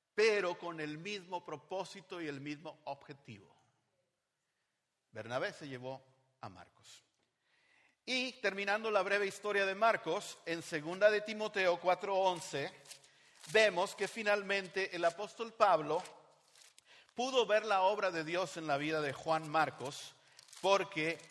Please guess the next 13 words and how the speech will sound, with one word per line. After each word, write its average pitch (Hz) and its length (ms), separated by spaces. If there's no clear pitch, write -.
aquí 165 400
en 196 100
segunda 180 380
de 185 60
Timoteo 175 500
cuatro 180 540
once, 170 640
Pedro 196 380
está 180 380
pidiendo 170 720
que 151 140
le 143 180
lleven 147 380